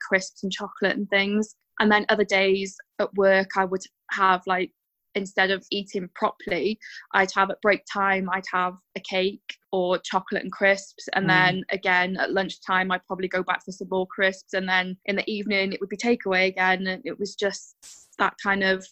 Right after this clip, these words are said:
Speaker 1: vicious circle, I suppose. Like, the more rubbish I ate, the more rubbish I wanted to eat.
Speaker 2: Mm.
Speaker 1: And then because I didn't feel good about myself, like, food was a comfort. Like, I've always been a bit of a,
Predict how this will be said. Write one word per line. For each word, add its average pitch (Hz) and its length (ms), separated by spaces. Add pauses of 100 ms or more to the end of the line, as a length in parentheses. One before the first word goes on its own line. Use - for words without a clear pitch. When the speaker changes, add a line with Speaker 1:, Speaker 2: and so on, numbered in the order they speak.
(540)
Speaker 1:
vicious - 400
circle, 233 420
I 196 60
suppose. 190 520
Like, 196 280 (240)
the 214 80
more 208 240
rubbish 196 320
I 180 220
ate, 208 240 (260)
the 202 80
more 196 220
rubbish 190 300
I 190 60
wanted 208 400
to - 160
eat. 202 320 (240)
Speaker 2:
Mm. 170 160
Speaker 1:
And 190 100
then 190 180
because 196 240
I 190 40
didn't 196 240
feel 190 120
good 208 200
about 190 220
myself, 180 420
like, 190 200
food 202 200
was 190 120
a 202 60
comfort. 214 540
Like, 196 200
I've 202 120
always 196 240
been 196 180
a 190 60
bit 196 160
of 185 80
a, 190 220